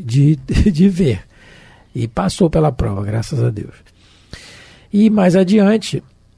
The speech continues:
após falar, comentarmos sobre isso, ele, finalizamos no que, do que ele diz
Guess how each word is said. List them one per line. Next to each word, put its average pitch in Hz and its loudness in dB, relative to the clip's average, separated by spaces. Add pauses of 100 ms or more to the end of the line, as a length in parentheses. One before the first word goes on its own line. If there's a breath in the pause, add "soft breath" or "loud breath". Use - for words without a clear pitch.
(720)
após 127 0
falar, 113 -2
comentarmos 120 -2
sobre 156 4
isso, - 2 (200)
ele, 143 2 (140)
finalizamos 185 2 (100)
no 170 2
que, 131 -4 (380)
do 123 -2
que 180 0
ele 170 4
diz 151 0